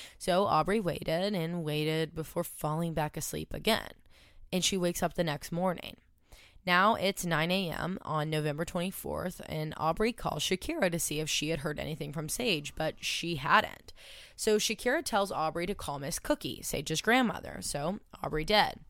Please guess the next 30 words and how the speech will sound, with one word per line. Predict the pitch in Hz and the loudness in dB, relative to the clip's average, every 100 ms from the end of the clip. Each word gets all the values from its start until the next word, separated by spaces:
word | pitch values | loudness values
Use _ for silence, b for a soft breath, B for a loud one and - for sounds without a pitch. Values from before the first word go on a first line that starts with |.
| B B B B B | B B B B B
Miss | 190 233 | -4 -2
Cookie | - 226 233 240 | 2 2 4 4
immediately | 190 185 185 202 240 208 220 | 4 2 2 2 2 2 4
dialed | 180 156 160 170 | 4 6 4 4
nine | 147 165 | 2 2
one | 165 156 | 0 0
one, | 143 143 156 | 0 0 0
reporting | 156 - 151 147 | 0 0 -2 -4
Sage | - 120 147 | -4 -6 -6
miss-, | 147 160 - | -6 -4 -6
missing, | - 160 143 - - - - | -6 -4 -4 -6 -8 -12 -8
because | - 160 175 156 156 | -4 0 2 2 0
the | 170 170 | 2 2
next | 170 170 - | 2 -2 -2
day | - 185 | 2 2
was | 180 165 151 | 4 4 2
Thanksgiving. | - 160 160 - - 156 82 64 - B B B | -2 -4 -4 -4 -4 -4 -6 -8 -12 B B B
Sage | - 180 180 175 | 0 4 6 4
would | - 180 175 170 160 | 2 4 6 6 0
never | 175 175 165 165 156 - - | 0 4 4 4 2 2 -2
miss | - 160 - | -2 0 2
a | |
holiday | 156 151 147 156 175 185 | 2 2 2 4 4 6
or | 151 170 | 4 4
go | 165 156 | 4 2
M | - 147 | 0 -2
I | - | -4
A | - 62 | -4 -4
right | - - | -4 -6
before. | - 139 - - - | -6 -8 -8 -8 -10